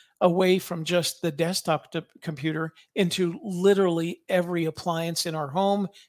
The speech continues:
and the car we drive. I recently purchased a car, and, um, and, uh, I was informed, uh, they showed me a, a skeleton of the car and the network that was inside the car, the network of microprocessors in the car.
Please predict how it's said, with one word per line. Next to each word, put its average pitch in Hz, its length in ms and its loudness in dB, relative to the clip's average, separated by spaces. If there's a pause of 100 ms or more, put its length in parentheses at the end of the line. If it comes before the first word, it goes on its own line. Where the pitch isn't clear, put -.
and 175 160 -2
the 160 60 -6
car 170 280 2
we 165 140 -6
drive. 170 400 0 (260)
I 185 40 4
recently 190 360 0
purchased - 480 -4
a 165 60 -8
car, - 380 0 (440)
and, 165 500 2 (180)
um, 165 440 0 (440)
and, 165 440 -4 (540)
uh, 165 160 0 (100)
I 180 120 4
was 180 180 2
informed, 170 560 -2 (380)
uh, 170 260 2
they 165 140 -2
showed 175 320 2
me 170 140 -2
a, 156 200 0 (140)
a 147 420 -4
skeleton 170 720 4
of 151 140 -6
the 139 60 -6
car - 420 0 (720)
and 165 240 4
the 160 80 0
network 165 640 -2
that 165 80 -4
was 151 180 -6
inside 156 400 0
the 151 80 -10
car, 151 300 -2
the 160 100 -10
network 170 400 -4
of 156 100 -6
microprocessors 156 920 -4
in - 60 -12
the - 60 -10
car. 151 280 0